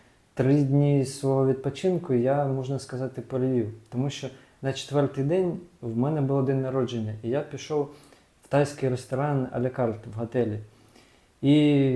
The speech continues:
я ж приїхав туди, ніби ж за все заплатив, і треба ж, ну, якби, <laughs> відбивати гроші і їсти все, що є.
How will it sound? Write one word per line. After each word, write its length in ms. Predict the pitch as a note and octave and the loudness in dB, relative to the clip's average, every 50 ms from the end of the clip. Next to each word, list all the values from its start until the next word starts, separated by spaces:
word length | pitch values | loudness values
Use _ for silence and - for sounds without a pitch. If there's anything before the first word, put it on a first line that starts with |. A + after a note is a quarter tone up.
| B2 A#2 A#2+ | 2 2 2
я 180 | B2+ C#3 C3+ | 2 2 2
ж 120 | - - - | 0 0 2
приїхав 400 | C3 D3+ F#3 - - D#3 C#3+ - | 4 4 4 4 4 0 0 2
туди, 300 | C3+ B2+ B2+ B2 A#2+ A2+ | 2 2 4 4 4 4
ніби 280 | B2 C3+ B2 A#2 A#2+ A2 | 4 4 4 2 2 0
ж 80 | G#2+ | -2
за 80 | B2+ A#2 | -4 -4
все 180 | - - C3 | -4 -4 -6
заплатив, 520 | A2 A#2+ A#2 - C3+ C#3 C#3 - G#3+ G3 E3 | -6 -6 -4 -4 -4 -6 -4 -4 -4 -2 -2
і 80 | C3+ | -2
треба 400 | - - C#3+ D#3 D3 C3+ C#3 C3 | -2 -2 0 0 0 0 -2 -4
ж, 160 | A#2+ A#2+ - - | -4 -6 -8 -6
ну, 100 | B2+ B2+ | -4 -4
якби, 240 | A#2+ A2 G#2+ G#2 G#2+ G#2+ G#2+ - - | -2 -2 -4 -6 -8 -12 -14 -16 -18
<laughs> 200 | - - - - | -20 -16 -6 -2
відбивати 600 | B2+ C#3+ C#3 C#3+ D3+ D#3+ D#3+ D#3 D3+ D3 - C#3 | 2 2 4 4 6 6 8 6 6 4 0 -4
гроші 440 | C3 D#3 E3+ F3 E3+ F3 - C3 B2 | -4 -2 0 0 0 -2 -2 -4 -2
і 340 | B2+ C3 B2+ B2+ B2+ A#2+ A#2+ | -2 0 0 2 2 2 2
їсти 320 | C3+ D3 C#3+ - - C3 | 0 0 -2 -4 -8 -8
все, 220 | B2 - - C3+ B2+ | -8 -8 -8 -8 -8
що 180 | - - C3 | -6 -4 -4
є. 160 | A#2 A2+ G#2+ | -2 -2 -4